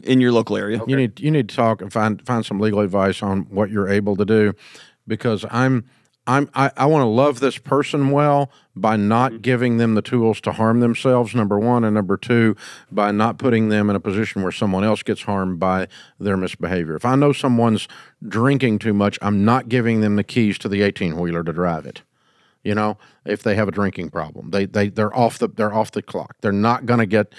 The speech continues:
Speaker 3: you, you come to me, you say, "I'm an alcoholic." I'm gonna honor that. Thank you.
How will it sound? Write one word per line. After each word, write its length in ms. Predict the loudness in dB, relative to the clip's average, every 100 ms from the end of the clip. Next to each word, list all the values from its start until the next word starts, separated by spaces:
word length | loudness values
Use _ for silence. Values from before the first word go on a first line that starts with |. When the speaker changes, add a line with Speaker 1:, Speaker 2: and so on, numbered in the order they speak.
| -18 -4
Speaker 3:
you, 120 | -2
you 200 | 0 -2
come 180 | 0 0
to 80 | 2
me, 120 | 2
you 60 |
say, 160 | 2 2
"I'm 120 | 2
an 80 | 2
alcoholic." 580 | 2 0 0 0 0 -2
I'm 160 | -2
gonna 180 | 0 0
honor 400 | 2 2 2 0
that. 280 | -2 -4 -4
Thank 300 | 0 -2 0
you. 200 | -4 -4